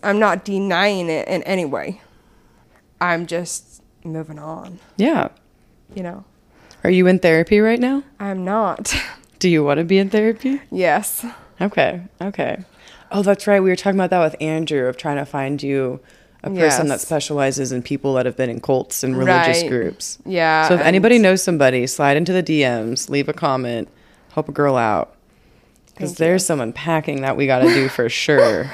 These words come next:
Speaker 1: There, yes, very much. Very much so.
Speaker 2: So to bring it back to fitness, you have your own fitness company.
Speaker 1: Yes.
Speaker 2: Talk to
Speaker 1: Um,
Speaker 2: me about that.
Speaker 1: It's still, it's still in the makings.
Speaker 2: Okay.
Speaker 1: So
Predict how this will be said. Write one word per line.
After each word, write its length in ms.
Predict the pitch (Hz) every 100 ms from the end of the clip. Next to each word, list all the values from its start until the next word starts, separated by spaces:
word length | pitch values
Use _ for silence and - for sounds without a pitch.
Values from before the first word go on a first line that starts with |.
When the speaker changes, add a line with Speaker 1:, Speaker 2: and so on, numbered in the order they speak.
| 330 214
Speaker 1:
There, 240 | 233 214
yes, 480 | 208 240 240 240 -
very 200 | 233 339
much. 400 | 320 277 - - - -
Very 140 | 294
much 200 | 277 233
so. 360 | - 254 240 240 _
Speaker 2:
So 640 | - 240 240 208 190 175 139
to 340 | - 202 190 180
bring 160 | 208 226
it 80 | 220
back 200 | 196 -
to 80 | 165
fitness, 600 | - 220 170 143 147 -
you 160 | 175 220
have 160 | 240
your 100 | 220 208
own 100 | 190
fitness 320 | 254 190 -
company. 460 | 123 120 - - 160 - _ - _
Speaker 1:
Yes. 640 | 185 170 170 180 165 - - -
Speaker 2:
Talk 280 | 156 196 156
to 60 |
Speaker 1:
Um, 20 | 233
Speaker 2:
me 60 |
about 240 | 214 202 175
that. 400 | 214 147 67 - - _ _ -
Speaker 1:
It's 200 | 269 254
still, 480 | - 269 311 370 -
it's 220 | 320 311
still 340 | - - 311 320
in 220 | 262 269
the 60 | 226
makings. 840 | 190 175 160 202 240 294 349 156
Speaker 2:
Okay. 80 | 170
Speaker 1:
So 600 | 175 202 180 165 165